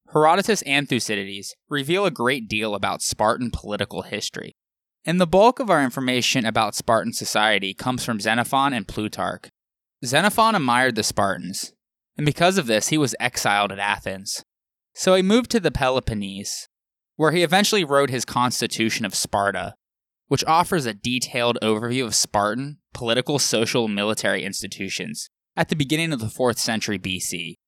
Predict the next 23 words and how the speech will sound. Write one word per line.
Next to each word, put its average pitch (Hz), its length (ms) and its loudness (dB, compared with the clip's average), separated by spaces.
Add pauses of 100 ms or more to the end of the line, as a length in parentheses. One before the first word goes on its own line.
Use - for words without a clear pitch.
(380)
Since 180 260 0
Xenophon's 220 460 2
account 160 320 -2
is 113 100 -2
firsthand, 110 840 0 (680)
as 127 160 0
his 117 160 -4
two 156 180 2
sons 139 340 2
were 110 100 0
sent 123 260 -2
to 104 60 -6
Sparta 107 440 2
to 98 80 -6
be 92 160 -12
educated, 92 600 -8 (560)
and 127 120 0
he 180 120 2
knew 214 160 0
many 151 280 -2
leading 123 400 -2
Spartans 110 500 -2
personally, 98 760 -4